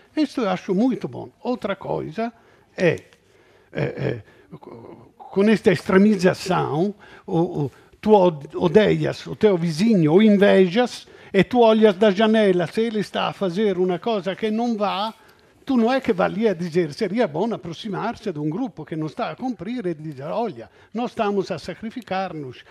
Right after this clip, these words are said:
seria buono che todos ficassimo." Io acho questo seria molto buono. Agora, ligar para a polizia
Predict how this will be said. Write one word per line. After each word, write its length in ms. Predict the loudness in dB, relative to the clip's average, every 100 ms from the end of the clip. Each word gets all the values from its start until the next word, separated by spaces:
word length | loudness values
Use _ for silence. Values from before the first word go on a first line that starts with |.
| -16
seria 380 | -4 -2 0 0
buono 260 | 0 -4
che 160 | -4 -6
todos 400 | -2 -4 -4 -10
ficassimo." 540 | -12 -6 -6 -6 -10 -16 -16 -6
Io 140 | -2
acho 200 | -2 -2
questo 260 | -4 -4 -6
seria 300 | -6 -2 0
molto 320 | 0 -2 -2
buono. 220 | -4 -6 -12 -8
Agora, 320 | -6 -4 -4
ligar 360 | -4 -2 -2 -2
para 180 | -4 -4
a 40 |
polizia 680 | -4 -4 -4 -6 -12 -18